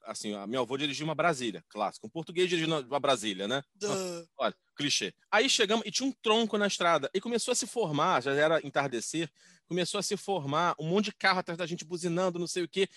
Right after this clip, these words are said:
Speaker 1: E a gente, aí, eh, lá os adultos conversando, "Não, tem que avisar as pessoas,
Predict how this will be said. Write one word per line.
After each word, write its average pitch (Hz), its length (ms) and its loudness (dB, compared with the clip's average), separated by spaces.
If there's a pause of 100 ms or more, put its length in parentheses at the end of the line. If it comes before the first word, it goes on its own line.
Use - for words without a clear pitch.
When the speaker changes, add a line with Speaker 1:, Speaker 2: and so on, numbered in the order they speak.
(380)
Speaker 1:
E 185 100 4
a 190 60 6
gente, 190 240 -2 (180)
aí, 190 220 2
eh, 190 320 6
lá 156 240 4
os 160 100 2
adultos 170 320 2
conversando, 180 360 4
"Não, 254 180 6
tem 277 120 -2
que 285 60 2
avisar 233 260 4
as 226 100 2
pessoas, 208 680 4